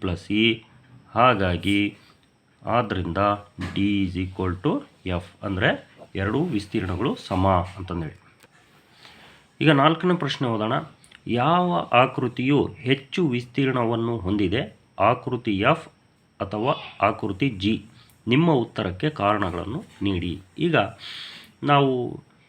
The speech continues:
ಇದನ್ನ ನೋಡಿದ್ರೆ ಇದಕ್ಕೆ ಉತ್ತರ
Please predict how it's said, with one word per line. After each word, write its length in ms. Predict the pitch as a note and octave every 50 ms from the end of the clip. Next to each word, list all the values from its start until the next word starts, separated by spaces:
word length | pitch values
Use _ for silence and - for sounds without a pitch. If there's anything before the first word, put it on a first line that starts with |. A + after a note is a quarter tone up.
| _ _ _
ಇದನ್ನ 280 | C3+ C#3 D3 D3+ D3 C3 A#2 G2+ G2 F#2+ - -
ನೋಡಿದ್ರೆ 540 | A#2+ B2+ C#3+ C#3+ A2 F#2 F2+ F#2 F#2 - - - - - - - - - _ _ _ _ _ _ _ _ _ _ _ _ _ _ _ _ _ _ _ - - - - - - - _ -
ಇದಕ್ಕೆ 240 | C#3+ D3 D3 D3 E3
ಉತ್ತರ 180 | E3 - -